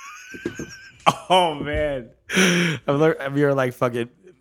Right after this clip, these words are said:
Speaker 2: bitchy son who has an attitude. I'm thirteen. My hormones are,
Speaker 1: This
Speaker 2: like,
Speaker 1: is what
Speaker 2: crazy.
Speaker 1: I got?
Speaker 2: <laughs> Yeah,
Speaker 1: Fuck,
Speaker 2: yeah, yeah,
Speaker 1: man.
Speaker 2: yeah, yeah.
Speaker 1: Oh,
Speaker 2: You did something
Speaker 1: God.
Speaker 2: wrong.
Speaker 1: Yeah, clearly.
Speaker 2: Yeah.
Speaker 1: Fuck, man.
Speaker 2: <laughs> Yeah. So I'm your
Speaker 1: Something
Speaker 2: son. Dad,
Speaker 1: I'm
Speaker 2: I don't
Speaker 1: cursed.
Speaker 2: know. Uh, give me some advice about love. I, I,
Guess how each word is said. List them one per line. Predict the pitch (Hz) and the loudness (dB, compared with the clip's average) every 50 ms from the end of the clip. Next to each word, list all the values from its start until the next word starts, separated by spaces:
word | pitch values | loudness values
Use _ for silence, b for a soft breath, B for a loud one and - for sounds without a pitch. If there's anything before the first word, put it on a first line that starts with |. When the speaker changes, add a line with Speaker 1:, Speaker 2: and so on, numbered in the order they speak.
| _ 120 104 98 - | _ -20 -20 -2 0
Speaker 2:
bitchy | 120 120 117 - 123 120 110 | 0 0 2 0 -2 -2 -2
son | - - 113 110 107 110 | -2 0 0 0 0 0
who | 113 113 | -2 -2
has | 110 107 - | -2 -4 -4
an | 117 95 | -6 -6
attitude. | 104 107 110 107 107 - | -4 -4 -4 -4 -4 -2
I'm | 113 123 | -4 -4
thirteen. | - - 131 117 117 - - - 117 110 95 101 | 0 0 0 0 2 0 -2 -4 -4 -4 -4 -4
My | 110 107 104 | -4 -4 -2
hormones | 98 123 127 117 117 113 110 107 104 | -2 0 0 0 2 0 0 0 0
are, | 110 104 | 0 0
Speaker 1:
This | 117 120 104 - | 0 0 0 0
Speaker 2:
like, | 143 139 | 0 2
Speaker 1:
is | |
what | 139 135 | 4 6
Speaker 2:
crazy. | 131 127 127 120 123 | 6 6 6 4 2
Speaker 1:
I | 127 151 175 175 | 0 0 -2 -6
got? | - | -6
Speaker 2:
<laughs> | - | 4
Yeah, | 196 220 - | 6 6 6
Speaker 1:
Fuck, | - - - - - 285 262 202 170 | 6 0 0 8 8 8 8 8 2
Speaker 2:
yeah, | 277 262 220 190 | 0 2 2 4
yeah, | 190 208 202 | 4 2 2
Speaker 1:
man. | 208 226 | 2 0
Speaker 2:
yeah, | 226 185 185 208 | 2 2 2 4
yeah. | 208 185 147 - | 4 2 2 2
Speaker 1:
Oh, | - | 2
Speaker 2:
You | 156 175 | 0 4
did | 165 202 190 156 | 6 6 4 8
something | 147 170 156 110 151 147 | 8 6 8 8 8 6
Speaker 1:
God. | 135 | 8
Speaker 2:
wrong. | 127 131 127 117 107 110 110 101 | 6 6 6 6 4 2 -2 -2
Speaker 1:
Yeah, | - - 110 120 | 0 4 4 4
clearly. | 95 90 170 123 135 175 240 233 139 92 - | 4 4 6 8 8 10 10 8 8 6 8
Speaker 2:
Yeah. | 180 160 143 139 185 | 8 8 8 8 6
Speaker 1:
Fuck, | - - - 339 277 | 6 10 8 10 10
man. | 277 254 - 208 175 - | 10 6 6 2 2 4
Speaker 2:
<laughs> | - | 4
Yeah. | 180 143 - - 175 131 - | 2 2 4 2 2 2 2
So | - - 147 | -2 0 2
I'm | 135 135 139 | 4 4 4
your | 147 | 4
Speaker 1:
Something | 180 180 143 135 127 B | 4 6 4 4 2 B
Speaker 2:
son. | B B B B B B B - | B B B B B B B 0
Dad, | 170 165 165 160 147 - | 2 2 2 2 0 -2
Speaker 1:
I'm | 139 | 0
Speaker 2:
I | 147 165 175 | 2 4 4
don't | 170 175 170 | 4 4 2
Speaker 1:
cursed. | 165 - - - - | 0 -4 -10 -14 -14
Speaker 2:
know. | - - - _ - - - - - - - - _ | -16 -16 -18 _ -20 -18 -18 -16 -14 -16 -16 -10 _
Uh, | 139 | -4
give | 131 165 160 | 0 2 2
me | 180 | 4
some | 175 190 190 | 4 4 4
advice | 151 123 104 127 131 135 123 | 2 2 2 0 0 0 0
about | 123 127 117 107 | 0 0 0 0
love. | 113 117 113 104 98 | 0 0 -2 -2 -2
I, | 98 117 | -4 -4
I, | 117 90 110 110 110 | -6 -6 -10 -12 -14